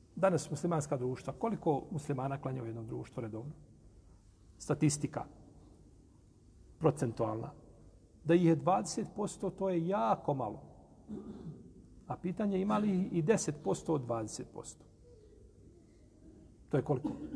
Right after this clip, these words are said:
Dva posto. Pitanje ima li dva, tri, četiri, pet posto? Koliko ima, ne znam, to je nagađanje. Da ih je pedeset posto, bela je kad pedeset posto društva ostavi namaz.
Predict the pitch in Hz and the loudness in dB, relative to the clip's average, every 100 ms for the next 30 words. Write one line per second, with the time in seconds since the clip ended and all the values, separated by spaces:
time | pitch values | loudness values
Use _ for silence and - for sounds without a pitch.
0 | - - - - - - - - 143 131 | -10 -14 -16 -16 -16 -16 -18 -12 -6 -4
1 | 113 - - - - - 151 151 139 131 | -4 -8 -10 -14 -20 -2 2 4 2 0
2 | 139 123 113 135 127 - 156 135 113 - | 0 -2 0 0 0 -2 -6 -4 -4 -6
3 | 127 147 - 135 - 147 143 151 214 185 | -6 -8 -6 -6 -4 -6 -6 -2 -2 0
4 | 175 175 180 202 151 127 - 151 139 - | 0 0 2 2 2 2 2 2 2 -2
5 | - - 147 143 156 175 170 185 254 247 | -6 2 6 8 8 6 4 6 8 8
6 | 190 - - 226 226 302 - 285 - 285 | 6 0 6 8 8 8 6 4 6 6
7 | - 285 226 185 226 240 240 220 202 - | 8 6 4 8 10 10 10 6 2 2
8 | 185 196 202 180 190 180 180 151 170 - | 2 2 0 -2 -2 0 0 2 0 0
9 | 143 131 151 139 101 95 - | 0 0 -2 -4 -6 -12 -16